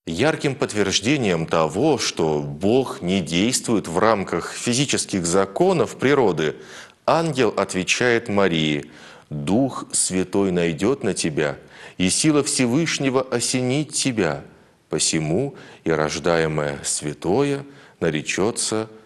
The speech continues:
Сыном Божьим". Нередко приходится слышать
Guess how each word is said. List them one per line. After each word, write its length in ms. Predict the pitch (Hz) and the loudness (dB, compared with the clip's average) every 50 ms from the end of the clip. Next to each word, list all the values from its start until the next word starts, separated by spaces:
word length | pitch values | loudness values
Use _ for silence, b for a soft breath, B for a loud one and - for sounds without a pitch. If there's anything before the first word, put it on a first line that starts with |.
| _ - | _ -8
Сыном 560 | - - - - 82 80 80 85 87 87 85 | -6 -4 -2 -2 -2 -2 -2 -2 -2 -4 -6
Божьим". 640 | 78 71 80 80 80 80 76 - 82 76 71 69 73 - - _ _ _ B B B B B B B B B | -6 -2 -2 0 0 0 -2 -4 -4 -4 -6 -6 -8 -14 -20 _ _ _ B B B B B B B B B
Нередко 460 | B 104 113 127 170 180 180 - - 123 | B 0 2 4 2 2 0 0 -2 -2
приходится 580 | - 113 104 95 - 165 160 151 135 - 131 | 0 -2 -2 0 2 2 2 2 2 0 -2
слышать 640 | 120 - - 143 156 - - 139 120 - - - - | -2 0 0 -2 -2 0 0 -2 -2 -2 -2 -4 -4